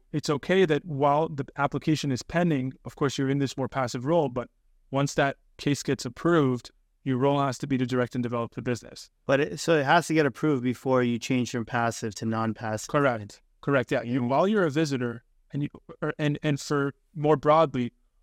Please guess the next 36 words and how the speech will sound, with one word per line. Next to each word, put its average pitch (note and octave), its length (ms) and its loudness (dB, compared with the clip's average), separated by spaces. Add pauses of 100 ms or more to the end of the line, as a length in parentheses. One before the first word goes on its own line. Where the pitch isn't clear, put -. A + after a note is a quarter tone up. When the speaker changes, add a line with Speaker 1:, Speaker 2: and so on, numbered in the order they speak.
Speaker 1:
while D#3+ 380 4
you F3 120 0
do D3+ 100 -2
not D3 220 2
have C#3+ 180 -2
work D3 240 0
authorization B2+ 680 0
in B2+ 100 -2
the B2 100 0
U B2 140 0
S, A#2+ 320 -8 (480)
you B2+ 100 -6
can't D3 360 0 (160)
be C#3 260 4
operating B2+ 440 4
it A#2+ 80 0
actively. B2+ 520 -4 (400)
You B2+ 80 -8
can C#3+ 160 0
take D3 240 2
those, D3 260 2
you D3+ 120 -2
can C#3+ 160 0
take D#3 200 0
care D3 280 2
of C3 160 0
those B2+ 280 2
initial C#3 360 0
steps D3+ 260 -4
that C3+ 80 -4
we B2+ 100 -2
talked E3 360 -2
about, A#2+ 360 -4 (420)
but C3 140 -2
no D3 180 2
work C3+ 360 0